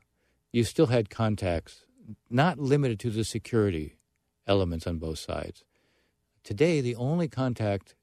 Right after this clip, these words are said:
is between the security elements. And while that security coordination is critical, and it should be built on, there's no political dimension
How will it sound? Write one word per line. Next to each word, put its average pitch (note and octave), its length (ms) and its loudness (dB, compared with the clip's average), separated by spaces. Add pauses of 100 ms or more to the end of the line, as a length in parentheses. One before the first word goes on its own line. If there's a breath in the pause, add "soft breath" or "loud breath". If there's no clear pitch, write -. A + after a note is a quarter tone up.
(140)
is G2+ 240 0
between F#2+ 360 -2
the F2 80 -2
security E2+ 460 -6
elements. D#2 480 -10
And G2+ 220 2
while A2+ 240 4
that G#2+ 180 0
security C3 320 0
coordination G#2+ 560 0
is F2+ 140 -4
critical, - 580 -2 (540)
and G#2 160 2
it G2 80 2
should - 220 0
be F#2+ 120 4
built C3+ 340 2
on, F2 320 -6 (560)
there's A#2 180 2
no E3 120 2
political D#3+ 520 0
dimension G#2 500 -2